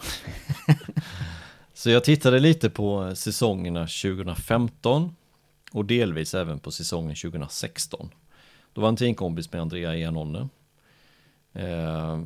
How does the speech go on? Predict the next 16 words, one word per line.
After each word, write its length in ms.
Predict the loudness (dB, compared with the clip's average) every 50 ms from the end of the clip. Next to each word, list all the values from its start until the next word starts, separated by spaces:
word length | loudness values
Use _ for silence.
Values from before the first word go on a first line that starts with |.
| -10 _
femton 540 | -14 -4 0 2 2 2 0 0 0 0 0 2
tittade 320 | 0 -4 -2 0 0 0
jag 100 | 2 0
av 180 | 0 0 -2 -2
naturliga 460 | -2 -2 -2 -4 -4 -4 -4 -4 -4
orsaker 540 | -4 -4 -4 -4 -4 -4 -4 -6 -8 -8 -8
för 160 | -6 -4 -4
att 320 | -4 -4 -6 -10 -20 -16 -10
det 140 | -8 -6
var 160 | -2 -2 -2 -2
den 140 | -2 -4
här 100 | -4 -4 -4
berömda 520 | -2 -2 -2 0 0 0 -2 -2 -4 -6
säsongen 600 | -6 -6 -6 -4 -4 -4 -4 -4 -4 -4 -4 -2
mellan 420 | -2 -2 -2 -2 -4 -4 -4 -6 -4
Lorenzo, 800 | -4 -2 0 0 0 0 0 -2 -4 -4 -6 -4 -6 -6 -6